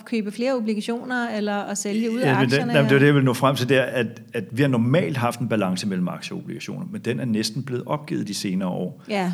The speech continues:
Speaker 2: fordi at renterne er kommet så langt ned,
Speaker 1: Til
Speaker 2: så
Speaker 1: fordel for aktierne.
Speaker 2: til fordel for aktier,
Speaker 1: Mhm.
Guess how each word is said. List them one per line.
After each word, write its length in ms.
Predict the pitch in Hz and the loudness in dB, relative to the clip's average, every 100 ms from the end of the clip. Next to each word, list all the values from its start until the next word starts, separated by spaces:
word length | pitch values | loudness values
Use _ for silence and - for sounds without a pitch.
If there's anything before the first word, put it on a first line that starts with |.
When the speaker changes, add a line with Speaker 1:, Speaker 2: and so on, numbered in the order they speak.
| - | -6
Speaker 2:
fordi 560 | - 110 143 147 147 - | -10 -2 0 0 -6 -8
at 120 | 120 | -6
renterne 340 | 92 90 107 107 | -2 -2 -2 -4
er 40 | 101 | -6
kommet 260 | 107 92 | -6 -4
så 60 | 95 | -4
langt 220 | 92 101 | -6 -4
ned, 100 | 92 | -4
Speaker 1:
Til 120 | 226 | -2
Speaker 2:
så 60 | 185 | -2
Speaker 1:
fordel 320 | 202 202 208 | -2 -2 -2
for 100 | 214 | -2
aktierne. 520 | 208 185 208 196 196 - | -2 -4 -6 -6 -6 -4
Speaker 2:
til 120 | 143 | -2
fordel 280 | 143 156 151 | 2 2 2
for 120 | 147 | 0
aktier, 420 | 131 127 143 220 226 | -2 -2 0 0 0
Speaker 1:
Mhm. 300 | 208 208 | 0 -2